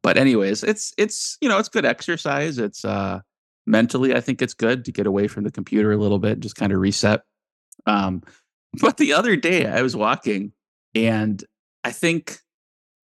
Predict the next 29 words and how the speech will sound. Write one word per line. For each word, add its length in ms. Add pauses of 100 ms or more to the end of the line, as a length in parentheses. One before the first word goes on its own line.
I 80
counted, 560
there's 180
about 520 (380)
thirty 760
houses 600
on 280
the 260
route 360
that 120
I 60
walk. 360 (600)
And 500 (560)
I 80
just 180
started 360
counting, 640 (600)
and 360 (540)
twenty-six 880
of 160
them 400 (680)
all 300
had 280
something 480
in 160
their 160
driveway 800 (640)
that 240
just, 300